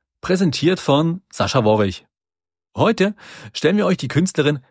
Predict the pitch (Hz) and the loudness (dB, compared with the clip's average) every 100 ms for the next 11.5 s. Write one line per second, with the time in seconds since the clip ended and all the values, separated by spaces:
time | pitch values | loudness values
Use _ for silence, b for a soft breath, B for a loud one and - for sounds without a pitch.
0 | b 113 - 123 107 113 104 98 101 90 | b -4 0 0 2 2 0 0 -2 -2
1 | 90 _ _ _ _ _ _ - 113 - | -8 _ _ _ _ _ _ -8 -6 0
2 | 180 151 b b b - 127 131 139 139 | 0 -2 b b b -4 0 2 2 2
3 | 208 233 180 - 139 123 - 170 180 _ | 0 0 -2 -2 -4 -4 0 0 0 _
4 | _ _ - 120 113 107 98 143 160 127 | _ _ -2 0 2 2 2 0 0 -2
5 | 101 117 196 - - b b b - 135 | -4 -2 -2 -4 -14 b b b 0 2
6 | 127 127 - 127 170 202 113 147 151 123 | 2 0 -2 0 2 0 2 0 2 0
7 | 110 135 - - 113 104 113 165 - 185 | 0 -2 -2 -2 0 0 0 -2 -4 -6
8 | 135 92 85 _ _ _ _ _ _ _ | -4 -6 -6 _ _ _ _ _ _ _
9 | _ _ _ _ - 113 185 196 - 170 | _ _ _ _ -2 2 2 0 0 0
10 | 143 131 B B - 120 87 117 180 139 | 2 0 B B -8 -4 0 0 0 0
11 | 113 123 143 185 | 0 0 0 0